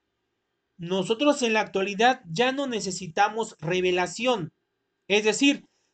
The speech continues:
ya no necesitamos que un determinado personaje venga y nos revele arcanos para que nosotros estemos seguros de lo que acontecerá en la posteridad. Ya no tenemos esa necesidad o no tenemos esa necesidad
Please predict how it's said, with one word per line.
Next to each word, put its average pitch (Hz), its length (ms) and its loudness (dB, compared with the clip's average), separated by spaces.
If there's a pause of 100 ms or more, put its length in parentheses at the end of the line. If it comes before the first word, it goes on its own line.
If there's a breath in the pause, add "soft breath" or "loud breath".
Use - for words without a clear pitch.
(100)
ya 220 240 4
no 285 140 0
necesitamos 240 840 -2
que 202 240 0
un 247 240 -4
determinado 214 800 -2
personaje 226 880 0 (360)
venga 247 600 4
y 202 120 -8
nos 190 440 -4
revele 202 520 2
arcanos 226 800 0 (220)
para 175 240 -2
que 190 100 -4
nosotros 220 460 -4
estemos 220 380 -8
seguros 233 540 -2 (260)
de 175 160 -4
lo 170 200 -6
que 170 300 -4
acontecerá 175 1080 -4 (480)
en 190 180 0
la 180 180 0
posteridad. 202 800 0
Ya 233 300 2
no 311 200 -2
tenemos 233 540 -4
esa 214 260 -4
necesidad 226 600 -2
o 170 120 -6
no 226 160 -4
tenemos 202 440 -8
esa 202 180 -10
necesidad 233 540 -2